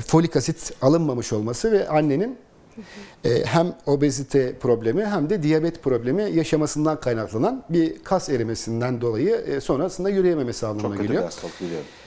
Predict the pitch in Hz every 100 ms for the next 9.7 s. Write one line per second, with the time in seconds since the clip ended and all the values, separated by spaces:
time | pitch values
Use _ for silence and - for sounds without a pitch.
0 | - - - 156 160 147 - 151 139 139
1 | 131 139 139 - 180 - 175 185 180 175
2 | 180 165 151 170 156 156 131 117 - 240
3 | - - 127 147 151 135 - 151 - 147
4 | 120 - - 123 117 190 - - _ _
5 | - 120 117 120 117 131 - 143 180 -
6 | 127 131 123 110 190 - - - - _
7 | 131 131 139 139 135 - 104 - - 117
8 | 123 113 208 - - 123 123 143 233 -
9 | - - 147 135 156 214